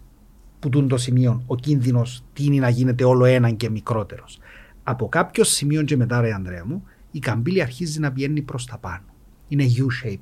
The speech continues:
καμπύλη. Δηλαδή, τσινός που αθλείται έχει κίνδυνο, τσινός που παραθλείται πάλι έχει κίνδυνο. Οπότε, αν το ζ-,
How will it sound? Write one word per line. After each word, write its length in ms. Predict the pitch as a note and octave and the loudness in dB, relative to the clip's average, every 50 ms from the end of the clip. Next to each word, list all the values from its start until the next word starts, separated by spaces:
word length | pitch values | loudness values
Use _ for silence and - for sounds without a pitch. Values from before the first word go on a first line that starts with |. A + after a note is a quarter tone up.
| - | -12
καμπύλη. 520 | - - G#2 F#2+ F#2+ F2+ G2 F2 E2+ - - - - - - - - - - - - - | -12 -10 -8 -8 -8 -8 -10 -12 -12 -16 -20 -20 -20 -20 -20 -20 -20 -20 -20 -20 -20 -12
Δηλαδή, 280 | - B2 A2+ A2 A2 A#2 | -6 -4 -4 -2 -4 -4
τσινός 300 | A#2 B2+ B2+ B2+ B2 - | -2 -2 0 0 0 0
που 140 | - D3 D3 | 0 0 0
αθλείται 400 | C#3 B2 B2 - B2 A#2+ A#2+ A#2 | 0 0 -2 -2 -4 -4 -4 -4
έχει 180 | A2+ - - F#2+ | -4 -6 -6 -6
κίνδυνο, 460 | F#2+ B2 A#2+ B2+ D3+ F3 G#3 A#3 - - - - - | -2 -2 0 0 0 0 -2 -4 -8 -10 -16 -18 -10
τσινός 260 | - C#3 C#3 B2 - | -6 -4 -4 -4 -4
που 120 | - D3+ | -6 -6
παραθλείται 760 | B2 C#3+ B2 A#2+ A#2 G#2 F#2 - - - C#3 E3+ D#3+ G#3 G3+ - - | -4 0 2 2 2 0 -2 -4 -6 -6 -6 -6 -6 -6 -8 -10 -8
πάλι 200 | - C3 B2+ A#2 | -4 0 0 0
έχει 200 | G2+ F#2 - - | 0 -2 -6 -10
κίνδυνο. 440 | - - G#2 F#2+ F2+ E2+ - - - - - - - - - _ _ | -12 -12 -12 -12 -12 -12 -14 -18 -20 -20 -20 -20 -20 -20 -20 _ _
Οπότε, 540 | - A2+ B2 - D#3 D#3 D#3 D#3 - F#2 - - - - - - - - - - | -8 -6 2 4 6 6 6 4 -2 -10 -12 -16 -20 -20 -20 -20 -20 -20 -12 -4
αν 240 | - D#3+ F3+ F#3+ F3 | -2 0 0 2 2
το 120 | G3+ G#3 | 2 2
ζ-, 200 | F#3+ D#3+ C#3+ B2 | 2 2 -2 -6